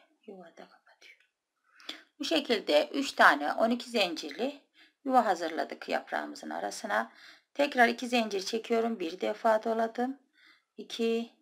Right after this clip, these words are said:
iki. Bir defa doluyorum. Bir, iki, iki.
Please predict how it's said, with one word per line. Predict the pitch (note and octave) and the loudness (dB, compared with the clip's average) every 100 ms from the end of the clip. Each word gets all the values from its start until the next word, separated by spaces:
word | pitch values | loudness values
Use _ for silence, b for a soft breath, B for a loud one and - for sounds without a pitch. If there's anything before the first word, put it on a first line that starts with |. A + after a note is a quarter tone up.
| _ | _
iki. | - - - - - _ _ B B B - | -20 -18 -16 -18 -20 _ _ B B B -6
Bir | C4 | -2
defa | A3+ F#3 - E3+ - | 0 -2 -2 -6 -4
doluyorum. | E3+ G3 A3 A3+ G#3 G3 G3 - _ _ | -8 -6 -4 -4 -4 -6 -8 -12 _ _
Bir, | G3 F#3 - - _ _ _ _ _ _ | -10 -8 -10 -14 _ _ _ _ _ _
iki, | - - F#3+ - - | -20 -16 -16 -18 -20
iki. | - - - | -16 -16 -18